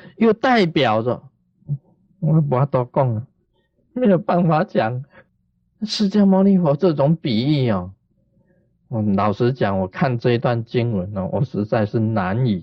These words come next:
接受。<laughs> 因为他单单讲三千大千世界，这个比喻已经是很不得了的啦。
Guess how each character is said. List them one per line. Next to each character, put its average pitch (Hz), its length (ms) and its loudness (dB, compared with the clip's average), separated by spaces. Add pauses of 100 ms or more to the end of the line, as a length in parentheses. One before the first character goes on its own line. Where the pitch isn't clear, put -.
接 110 260 0
受。 104 380 -6 (840)
<laughs> - 840 -12
因 254 140 4
为 240 100 4
他 247 240 -2
单 233 240 2
单 240 220 4
讲 139 200 2
三 233 460 2
千 226 320 4
大 196 240 2
千 202 260 4
世 208 320 2
界， 180 240 2
这 208 140 0
个 190 80 4
比 139 320 -2
喻 208 220 4
已 127 160 -2
经 214 260 2
是 226 140 0
很 127 360 -2
不 202 140 -2
得 170 320 0
了 107 300 0
的 101 160 -4
啦。 95 160 -8